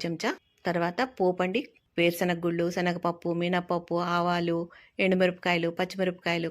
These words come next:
కరివేపాకు, అల్లము అన్నీ బాగా వేయించి ఒక చెంచా ఆయిల్లో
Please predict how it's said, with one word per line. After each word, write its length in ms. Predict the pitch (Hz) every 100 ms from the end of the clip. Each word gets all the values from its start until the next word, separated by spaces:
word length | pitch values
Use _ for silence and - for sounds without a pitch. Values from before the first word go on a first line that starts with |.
| 175
కరివేపాకు, 600 | 180 180 175 175 170 175 165
అల్లము 300 | 160 160 165 - - - -
అన్నీ 220 | 196 185 190 185
బాగా 180 | 180 175
వేయించి 400 | 170 170 180 269 311 302 - - 180
ఒక 120 | 175 170 170 170 180
చెంచా 280 | 170 175 170
ఆయిల్లో 280 | 165 170 220